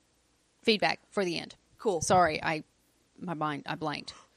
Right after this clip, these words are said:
Speaker 2: <sighs> All right, I'm gonna get to it.
Speaker 1: Okay, do it.
Speaker 2: Uh, we're gonna try to be a little light on the recap,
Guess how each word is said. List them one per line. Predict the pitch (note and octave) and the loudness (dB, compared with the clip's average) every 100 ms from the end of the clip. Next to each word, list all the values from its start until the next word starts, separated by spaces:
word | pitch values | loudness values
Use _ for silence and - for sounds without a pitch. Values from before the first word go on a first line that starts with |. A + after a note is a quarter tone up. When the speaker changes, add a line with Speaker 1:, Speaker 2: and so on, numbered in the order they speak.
| _ | _
Speaker 2:
<sighs> | - - A#4+ A4 - - - | -20 -4 0 0 0 -6 0
All | - | 8
right, | A3 F#3+ E3+ - - - | 10 10 6 2 -6 -4
I'm | G3+ | 0
gonna | G#3 | 2
get | F#3+ F3+ | 2 2
to | - E3 | 4 6
it. | D#3 - _ - | 4 2 _ -6
Speaker 1:
Okay, | G3+ A#3+ G#3 | 0 4 4
do | G#3 | 6
it. | G#3+ F#3+ | 4 8
Speaker 2:
Uh, | G#3+ A3 G#3 | 12 12 12
we're | A3 | 12
gonna | C4+ C#4 | 10 10
try | A#3 C4 A#3+ | 8 10 10
to | |
be | A3+ G#3+ | 10 8
a | |
little | G#3 G#3 | 10 8
light | F#3+ F#3 F3+ | 12 12 10
on | F3+ | 8
the | E3+ | 6
recap, | E3+ F3 - F3+ F3+ | 4 2 4 8 10